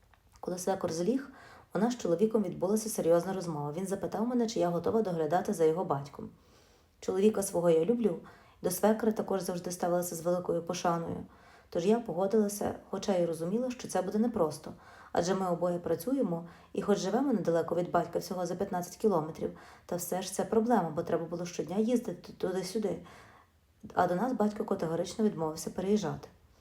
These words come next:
Тоді я стала наполягати, щоб мій чоловік поговорив з батьком, щоб той переписав свій будинок на нього. Я наче щось відчувала.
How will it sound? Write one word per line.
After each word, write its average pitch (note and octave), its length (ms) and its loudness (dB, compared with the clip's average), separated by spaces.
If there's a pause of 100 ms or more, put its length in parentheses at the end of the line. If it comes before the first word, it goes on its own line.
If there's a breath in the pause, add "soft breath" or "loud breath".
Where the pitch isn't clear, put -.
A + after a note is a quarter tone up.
(460 soft breath)
Тоді F#3+ 200 4
я G#3+ 100 10
стала F#3 260 -2
наполягати, F3+ 640 0 (420 loud breath)
щоб - 280 -6
мій A3+ 160 4
чоловік G#3 420 0
поговорив F3+ 380 0
з D#3+ 80 -6
батьком, A3+ 440 0
щоб - 220 -10
той B3 220 4
переписав G#3 560 0
свій F3+ 200 0
будинок E3+ 480 -2
на A#3+ 80 2
нього. B3+ 340 0 (600 loud breath)
Я F3 140 -2
наче E3+ 260 -2
щось - 300 -10
відчувала. E3+ 540 -2